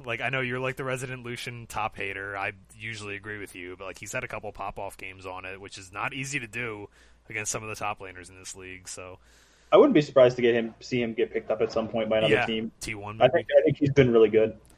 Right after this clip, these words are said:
Speaker 1: This is, this is like a classic T one, like, pick him up next year, and he's, like, the starter by the second half of the <laughs> season.
Speaker 2: <laughs> Yeah, I wouldn't be surprised.
Speaker 1: Yeah. Um,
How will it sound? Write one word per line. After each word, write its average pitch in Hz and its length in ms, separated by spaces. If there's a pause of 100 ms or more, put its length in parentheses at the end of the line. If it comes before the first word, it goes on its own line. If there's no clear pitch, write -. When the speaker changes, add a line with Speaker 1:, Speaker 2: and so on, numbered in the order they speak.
(280)
Speaker 1:
This 170 120
is, 196 280
this 202 140
is - 60
like 226 120
a 196 60
classic 160 460
T 151 180
one, 135 280
like, 120 200
pick - 180
him 123 100
up 120 120
next 113 300
year, 113 260
and 110 100
he's, 117 180
like, 110 160
the 113 60
starter 110 360
by 110 140
the 104 60
second 117 280
half 113 180
of 127 60
the 131 60
<laughs> - 20
season. - 460
Speaker 2:
<laughs> - 60 (260)
Yeah, 196 80 (100)
I 202 80
wouldn't 160 180
be 139 60
surprised. 123 480
Speaker 1:
Yeah. 113 220 (600)
Um, 131 380